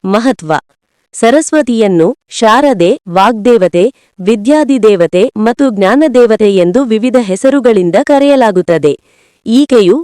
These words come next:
ವೇದಗಳ ಅಧಿದೇವತೆ ಮತ್ತು ವೇದಮಾತೆ ಎಂದು ಸ್ತುತಿಸಲ್ಪಡುತ್ತಾಳೆ. ವಿದ್ಯಾರ್ಥಿಗಳು ಮತ್ತು ಕಲಾವಿದರು ಜ್ಞಾನ ಮತ್ತು ಯಶಸ್ಸಿಗಾಗಿ ಸರಸ್ವತಿ ದೇವಿಯನ್ನು ಪೂಜಿಸುತ್ತಾರೆ.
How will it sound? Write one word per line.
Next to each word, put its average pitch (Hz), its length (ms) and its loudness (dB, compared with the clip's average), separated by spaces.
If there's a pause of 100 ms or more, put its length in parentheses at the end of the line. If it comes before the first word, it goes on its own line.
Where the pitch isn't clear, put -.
(120)
ವೇದಗಳ 262 460 2 (200)
ಅಧಿದೇವತೆ 190 640 0 (360)
ಮತ್ತು 262 320 -2 (120)
ವೇದಮಾತೆ 254 560 2 (160)
ಎಂದು 202 180 2 (120)
ಸ್ತುತಿಸಲ್ಪಡುತ್ತಾಳೆ. 208 1000 -2 (580)
ವಿದ್ಯಾರ್ಥಿಗಳು 269 840 0 (100)
ಮತ್ತು 240 200 2 (100)
ಕಲಾವಿದರು 196 640 2 (340)
ಜ್ಞಾನ 226 280 2 (180)
ಮತ್ತು 254 200 0 (120)
ಯಶಸ್ಸಿಗಾಗಿ 190 680 -2 (400)
ಸರಸ್ವತಿ 302 520 0 (120)
ದೇವಿಯನ್ನು 185 460 2 (100)
ಪೂಜಿಸುತ್ತಾರೆ. 202 800 0